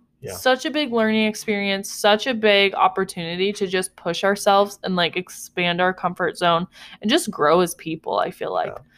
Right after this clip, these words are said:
Speaker 2: So, that has been so fun.
Speaker 1: If you're thinking about starting your own farmer's market stand and you want some tips or advice or want to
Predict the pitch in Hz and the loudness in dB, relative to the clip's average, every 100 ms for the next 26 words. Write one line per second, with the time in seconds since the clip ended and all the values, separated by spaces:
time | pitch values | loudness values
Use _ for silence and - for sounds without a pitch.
0 | - - - - 208 190 170 170 - 190 | -20 -20 -20 -4 2 4 4 0 -4 2
1 | 214 233 226 220 220 - 180 180 170 165 | 2 2 0 -2 -2 -4 -4 -4 -2 -2
2 | 165 170 - _ _ - 123 - 120 143 | -2 -8 -16 _ _ -8 -6 -4 -2 -2
3 | 143 135 131 139 123 127 123 120 117 - | 0 -2 0 -2 2 4 6 4 0 -8
4 | - - 117 117 117 113 107 110 123 123 | -14 -2 2 2 0 -2 0 0 0 -4
5 | - 113 123 113 120 117 127 113 - 117 | -4 -2 -4 -6 -4 -4 -4 -12 -6 -2
6 | 113 117 117 - 107 104 107 120 120 120 | 0 -2 -6 -8 -8 -6 -6 -4 -2 -2
7 | 113 - 101 98 - 160 160 151 - - | -2 -10 -18 -20 -6 2 2 2 -6 -16
8 | _ 117 110 104 98 95 - _ _ _ | _ 0 2 2 0 -4 -12 _ _ _
9 | _ _ - 107 101 104 110 123 127 123 | _ _ -6 -6 -4 2 4 4 2 -2
10 | - - 107 101 98 92 _ 110 107 110 | -8 -4 0 0 -2 -8 _ -6 -4 -4
11 | - 104 98 92 | -6 -2 -2 -2